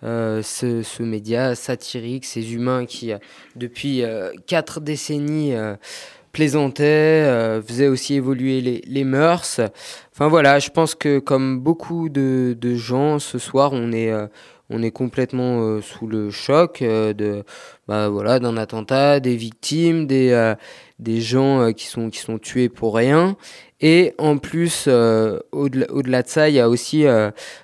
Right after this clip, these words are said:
euh, même si bien sûr toutes les vies humaines se valent, mais, mais il y a, il y a aussi quelque chose d'autre, un esprit qu'on, qu'on a tué ce soir. Enfin, j'espère qu'on l'a pas tué et qui, qui renaîtra, et je suis même sûr qu'il re-, renaîtra par d'autres,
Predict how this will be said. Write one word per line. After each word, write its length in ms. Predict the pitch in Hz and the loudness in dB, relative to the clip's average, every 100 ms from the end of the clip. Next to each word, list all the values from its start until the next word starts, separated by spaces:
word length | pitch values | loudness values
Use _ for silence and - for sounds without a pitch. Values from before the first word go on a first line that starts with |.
| - | -8
euh, 140 | 110 110 | -4 -2
même 200 | 110 107 | -2 -4
si 240 | - 117 | -6 -6
bien 200 | 110 117 | -2 -4
sûr 160 | - 123 | -4 -10
toutes 240 | 131 - | -8 -2
les 100 | 131 | -2
vies 200 | 120 135 | 0 -2
humaines 340 | 123 127 123 | 0 0 -2
se 160 | 117 - | -4 -2
valent, 340 | 120 147 160 | 4 6 6
mais, 280 | 135 131 131 | 4 2 0
mais 140 | 120 127 | 0 0
il 40 | |
y 100 | 127 | 2
a, 120 | 123 | 0
il 60 | 117 | 0
y 40 | 117 | -2
a 60 | |
aussi 220 | 120 - | -2 -4
quelque 200 | - 127 | -2 -2
chose 220 | - 139 120 | 0 -4 0
d'autre, 340 | 139 147 - | 0 0 -2
un 120 | 120 | -2
esprit 320 | 131 - 170 | -2 -4 -8
qu'on, 260 | 160 123 117 | -6 -6 -6
qu'on 220 | - 117 | -6 -4
a 80 | 113 | -4
tué 280 | - 139 139 | -4 -2 -2
ce 160 | - | -4
soir. 600 | 120 - 143 156 170 113 - - - _ | -10 0 4 6 4 2 -4 -12 -20 _
Enfin, 160 | 117 | -2
j'espère 320 | 110 113 143 - | -2 -2 -2 -2
qu'on 120 | 120 | -2
l'a 100 | 104 | -2
pas 160 | 117 | -2
tué 400 | 117 - 147 139 | -4 -2 0 2
et 40 | 113 | 0
qui, 420 | - 107 107 98 | -6 -12 -12 -14
qui 160 | - 110 | -14 -8
renaîtra, 720 | 104 113 117 113 - 135 123 | -2 -2 -2 -6 -4 -2 0
et 40 | 104 | -2
je 100 | 101 | -8
suis 180 | - | -12
même 160 | 110 107 | -12 -10
sûr 200 | - 123 | -12 -12
qu'il 140 | - | -10
re-, 220 | 107 113 110 - | -4 -4 -4 -8
renaîtra 500 | 120 117 120 - 120 | -8 -6 -6 -6 -4
par 200 | 110 107 | -6 -6
d'autres, 420 | 117 - 113 | -8 -8 -10